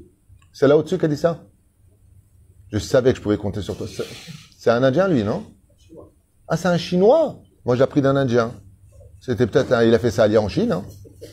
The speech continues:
Speaker 1: <laughs> Alors toi, tu dis, c'est Lao Tzu ? D'accord, bah, tu sais de quoi tu parles, t'es professeur de philosophie. Mais c'est comme ça qu'il est, le proverbe, Nachon. Ne mets jamais dans ton sac à dos les pierres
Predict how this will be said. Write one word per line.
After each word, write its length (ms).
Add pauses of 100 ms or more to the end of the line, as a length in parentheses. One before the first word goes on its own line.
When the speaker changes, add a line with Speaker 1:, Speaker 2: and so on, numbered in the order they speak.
(240)
Speaker 1:
<laughs> 580 (560)
Alors 120
toi, 100
tu 120
dis, 80
c'est 140
Lao 140
Tzu ? 160 (920)
D'accord, 260
bah, 160
tu 120
sais 100
de 40
quoi 100
tu 100
parles, 160
t'es 80
professeur 420
de 60
philosophie. 500 (840)
Mais 60
c'est 100
comme 140
ça 120
qu'il 160
est, 40
le 40
proverbe, 280
Nachon. 360 (1300)
Ne 140
mets 160
jamais 320
dans 140
ton 160
sac 260
à 60
dos 240
les 200
pierres 480